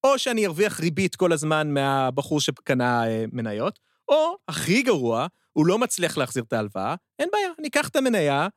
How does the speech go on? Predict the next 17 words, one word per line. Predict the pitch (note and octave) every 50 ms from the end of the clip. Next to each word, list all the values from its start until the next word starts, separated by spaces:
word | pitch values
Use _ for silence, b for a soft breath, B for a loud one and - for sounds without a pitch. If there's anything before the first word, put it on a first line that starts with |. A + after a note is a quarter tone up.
| _ -
ואז | A#3 D4+ A4+ G#4 F4+
אני | E4+ F4
אמכור | F4 D#4 - D4 D#4+ D#4+
אותה, | E4+ - C4+ A3 F3 D3+ - _ _ -
כי | G#3+
מניה | G3+ G#3 G#3 G#3 G#3+ A3+ A3+
זה | A3+ A#3+
דבר | F#3+ D#3+ E3+ F3
נזיל", | F#3+ F#3 E3 - - A#2 A2+ C3 F3 F3+ C3
וכמובן, | A#2 C#3 G3 A3 - _ _ _ _ _ _ _ - A#2+ A#2 A#2 A2 A2 A#2 D3 G3 G#3 D3+
ההנחה | C3+ B2+ B2 A#2+ A#2+ A#2 - F3+ G3
הבסיסית | F#3+ - - - C#3 - - G3 G3+ -
שהייתה | - B2 A#2+ - E3
מעל | F3 F#3+ G3 G#3+
הכל | A3+ A3+ - - E4+ F4+ F4+ E4 C#4
בתקופה | D#4 D4 - - A3 G3+ - C4+ D4+
הזאת, | D4+ A#3+ C4+ C4 -